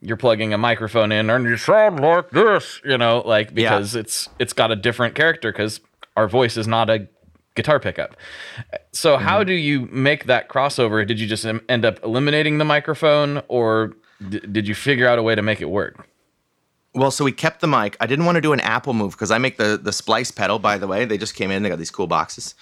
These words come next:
Speaker 1: Nice.
Speaker 2: Uh, but the splice pedal was kind of for my solution for my board to mix my voice and my guitar together because I wanted to go into my looper first for, like, beatboxing or, or through reverb and different things. So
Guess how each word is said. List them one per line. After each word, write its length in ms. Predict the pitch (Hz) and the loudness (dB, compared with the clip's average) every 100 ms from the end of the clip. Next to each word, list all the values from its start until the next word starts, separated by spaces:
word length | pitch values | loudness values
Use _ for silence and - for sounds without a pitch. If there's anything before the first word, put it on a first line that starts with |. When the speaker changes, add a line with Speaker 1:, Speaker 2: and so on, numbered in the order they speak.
| - - - | -20 -10 -2
Speaker 1:
Nice. 100 | 107 | 2
Speaker 2:
Uh, 300 | 104 101 92 - - - - - | 2 2 -2 -6 -16 -14 -14 -6
but 180 | 135 | -4
the 80 | 127 | -2
splice 340 | 120 151 175 - | 0 0 0 0
pedal 440 | 160 135 120 - _ _ - | 0 2 0 -4 _ _ -16
was 400 | 120 131 131 123 | -2 2 2 0
kind 220 | - 120 | -2 -2
of 60 | 107 | -2
for 160 | - | -2
my 300 | 110 110 120 | 0 2 2
solution 500 | 139 - 113 107 110 | -2 -4 -4 -2 -4
for 120 | 101 101 | -4 0
my 120 | 95 | 0
board 300 | 123 127 104 | 0 0 0
to 60 | 104 | -2
mix 280 | 101 98 110 | -2 -2 -2
my 200 | 95 92 | -2 -2
voice 500 | 87 90 90 - - | -2 -2 -2 -6 -6
and 220 | 90 92 | -4 -2
my 240 | 87 82 82 | 0 0 -2
guitar 400 | - - 117 127 | -8 -2 0 0
together 420 | 92 85 76 98 - - - - | -2 -6 -6 -8 -12 -20 -14 -8
because 280 | 110 127 - | -2 -2 2
I 140 | 113 | 0
wanted 220 | 113 113 | 2 0
to 60 | 107 | 0
go 180 | 104 107 | 0 0
into 160 | 104 104 | 0 -2
my 80 | |
looper 300 | 92 107 113 | -2 -2 -4
first 280 | 101 82 73 | -4 -4 -4
for, 120 | - | -4
like, 160 | 87 - | -6 -4
beatboxing 640 | 101 87 87 85 - 87 | -6 -2 -2 -2 -6 -6
or, 220 | 82 80 | -4 -4
or 320 | 55 76 - _ _ | -4 -4 -6 _ _
through 360 | - 104 90 82 | -10 -4 -4 -4
reverb 380 | 101 98 95 87 | -4 -2 -2 -4
and 80 | 85 | -8
different 240 | - 87 | -12 -6
things. 320 | 95 90 - _ - - _ _ | -4 -4 -8 _ -20 -20 _ _
So 460 | - 123 113 107 | 0 2 2 0